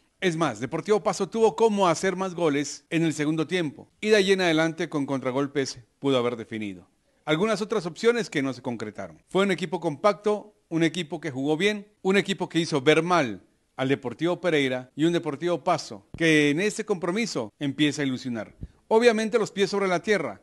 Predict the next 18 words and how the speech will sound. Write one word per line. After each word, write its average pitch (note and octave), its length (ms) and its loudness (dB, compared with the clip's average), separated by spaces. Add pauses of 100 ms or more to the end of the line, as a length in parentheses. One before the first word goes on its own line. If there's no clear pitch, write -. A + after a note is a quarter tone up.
porque C3+ 240 -4
así D3+ 380 -2
como B2+ 200 -4
le B2+ 100 -4
jugó C#3 200 -4
al G3+ 140 0
Pereira, C#3 520 2
esperemos F3 480 -2
que D#3 140 -2
sea F#3+ 400 0
continuo F#3+ 420 -4
su F#3+ 140 -10
fútbol, D#3 400 -4 (640)
que E3+ 160 2
es E3 60 0
lo E3+ 140 -4
que E3+ 100 -2
necesita C#3 720 -4